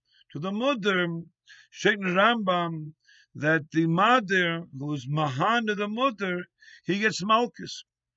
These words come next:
Even though the neder was chal, klape the mother, nonetheless, if the mother is mahane, he's meichel,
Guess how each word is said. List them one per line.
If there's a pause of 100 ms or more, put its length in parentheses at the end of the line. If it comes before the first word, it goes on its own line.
(260)
Even
though
the
neder
was
chal, (800)
klape
the
mother, (720)
nonetheless,
if
the
mother
is
mahane,
he's
meichel,